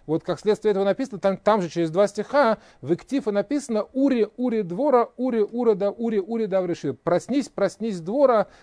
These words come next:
проснись, проснись, говори песни». Что такое «проснись»? Объясняет Раша, «Проснись», значит, у неё пропало, исчезло пророчество, и, соответственно, ей говор-, э, и написано, «Проснись из двора, говори песнь, проснись и пророчествуй». То есть,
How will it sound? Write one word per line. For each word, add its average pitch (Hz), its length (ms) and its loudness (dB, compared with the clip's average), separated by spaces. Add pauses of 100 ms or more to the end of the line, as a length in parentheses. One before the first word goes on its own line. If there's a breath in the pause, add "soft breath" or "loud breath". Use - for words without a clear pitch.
(100 soft breath)
проснись, 185 380 -2
проснись, 202 540 -6
говори 170 320 2
песни». 135 340 -4
Что 180 120 -8
такое 180 140 0
«проснись»? 151 540 -2
Объясняет 185 300 -4
Раша, 233 200 4
«Проснись», 226 520 -2 (240 loud breath)
значит, 165 260 -2
у - 60 -8
неё 185 160 4
пропало, 196 460 6
исчезло 185 480 -2
пророчество, 202 800 2 (580 soft breath)
и, 175 100 -2
соответственно, 196 400 0
ей 190 160 -2
говор-, 185 220 0
э, 170 180 -4
и 175 80 -8
написано, 175 360 -2
«Проснись 202 480 2
из 196 100 -4
двора, 202 460 8
говори 190 340 4
песнь, 262 440 0
проснись 190 460 -2
и 220 40 -4
пророчествуй». 208 640 2
То 190 100 0
есть, 185 140 0